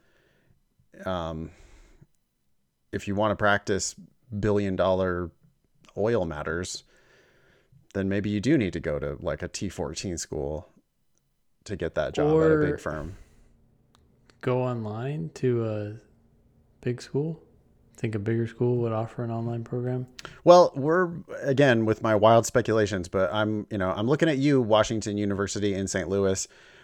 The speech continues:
Speaker 1: Um, tell me about your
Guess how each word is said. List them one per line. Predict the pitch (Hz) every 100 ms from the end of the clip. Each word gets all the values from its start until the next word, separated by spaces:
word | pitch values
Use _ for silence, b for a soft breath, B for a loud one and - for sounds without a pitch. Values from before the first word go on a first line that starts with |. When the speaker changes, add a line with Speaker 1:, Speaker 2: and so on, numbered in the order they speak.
| b _
Speaker 1:
Um, | 98 95 90 90 87 _ _ _ - -
tell | - 139
me | 135 135
about | 117 113 -
your | 104 101 98 98